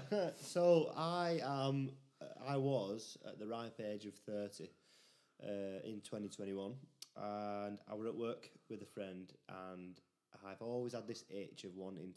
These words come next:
Speaker 2: to perform. From back in G C S E days, when I was sixteen, or whatever you are, fourteen, when you choose, and I didn't choose drama because I thought I'd get picked on by all cool kids.
Speaker 1: Right.
Speaker 2: Um,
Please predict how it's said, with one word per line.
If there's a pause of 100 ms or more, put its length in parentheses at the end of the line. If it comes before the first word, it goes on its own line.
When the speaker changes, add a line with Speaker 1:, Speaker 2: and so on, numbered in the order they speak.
Speaker 2:
to (100)
perform. (1300)
From (100)
back
in
G
C
S
E
days,
when
I
was
sixteen,
or
whatever
you
are,
fourteen,
when
you
choose, (240)
and
I
didn't
choose
drama
because
I
thought
I'd
get
picked
on
by
all
cool
kids. (360)
Speaker 1:
Right.
Speaker 2:
Um,